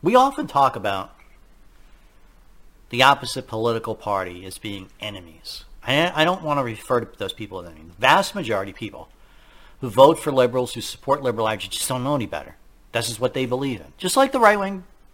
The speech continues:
conservatives believe what they do. We've gotta stop dehumanizing people.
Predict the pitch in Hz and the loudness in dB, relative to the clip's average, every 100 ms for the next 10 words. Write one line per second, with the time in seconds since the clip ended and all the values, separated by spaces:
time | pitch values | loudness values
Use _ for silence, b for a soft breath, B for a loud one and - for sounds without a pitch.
0 | - - - - - - 131 139 131 139 | -20 -20 -20 -20 -18 -8 2 2 2 -2
1 | - 120 117 117 113 95 80 - _ - | -6 -4 -4 -4 -6 -8 -12 -20 _ -20
2 | - - - - - - - - - _ | -20 -20 -20 -20 -20 -20 -20 -20 -20 _
3 | - _ - - 208 - - - 151 139 | -20 _ -10 2 2 4 2 2 -2 -2
4 | 151 135 98 87 - 76 95 - | -2 -2 -6 -10 -14 -18 -20 -20